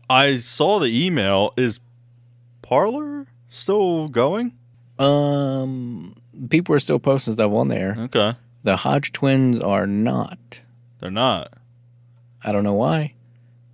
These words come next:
Speaker 2: but the last post from them was in April or June, I think, on Parler.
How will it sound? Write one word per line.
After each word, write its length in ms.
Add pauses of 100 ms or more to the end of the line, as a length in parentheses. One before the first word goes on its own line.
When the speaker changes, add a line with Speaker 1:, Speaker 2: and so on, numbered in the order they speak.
Speaker 2:
but 120
the 80
last 300
post 220
from 160
them 180
was 200
in 320 (440)
April 400
or 120
June, 460
I 120
think, 400 (640)
on 140
Parler. 400